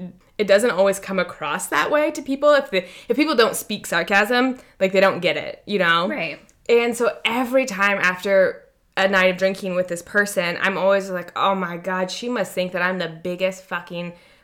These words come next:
Speaker 1: like, asshole,
Speaker 2: <laughs>
Speaker 1: like, what a bitch, like, she has no feelings," all these things. And it, it's to the point where, like, I almost every time would call and be like, "Hey, sorry for, like, being me last night," you know? Like, so I think I,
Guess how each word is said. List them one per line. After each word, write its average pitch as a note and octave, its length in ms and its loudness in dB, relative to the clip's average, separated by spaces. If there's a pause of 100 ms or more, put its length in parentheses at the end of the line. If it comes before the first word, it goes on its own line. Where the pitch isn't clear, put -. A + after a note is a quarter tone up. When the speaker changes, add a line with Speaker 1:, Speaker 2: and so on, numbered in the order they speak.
Speaker 1:
like, - 200 -6 (300)
asshole, F#3+ 920 4
Speaker 2:
<laughs> - 60 -14
Speaker 1:
like, G3 600 0
what G#3 180 6
a F3+ 60 6
bitch, F#3+ 540 8
like, F3+ 100 0
she G3+ 140 -4
has F3+ 260 -6
no F#3+ 360 6
feelings," G3 600 -2
all F#3 100 4
these F3+ 180 -4
things. F#3 340 -2
And G#3 100 0
it, - 280 -4
it's - 140 -18
to A3+ 120 -2
the G#3+ 80 -2
point A3 300 -2
where, A#3 140 2
like, F3+ 200 2
I - 180 6
almost A3 440 0
every G3 220 -2
time F#3+ 180 -2
would F3+ 120 -4
call G3 180 0
and G#3+ 120 -4
be C#4 60 -2
like, C#4+ 100 -8
"Hey, E4 400 -8
sorry F4+ 720 -6
for, C#4 220 -4
like, A#3 340 -4 (640)
being C4 280 -2
me C#4 220 -2
last B3+ 380 -2
night," A#3 480 -2
you A3 120 -2
know? G3+ 240 0
Like, A#3 200 -2 (200)
so C#4 120 4
I B3+ 120 4
think D4 260 -4
I, A#3 160 2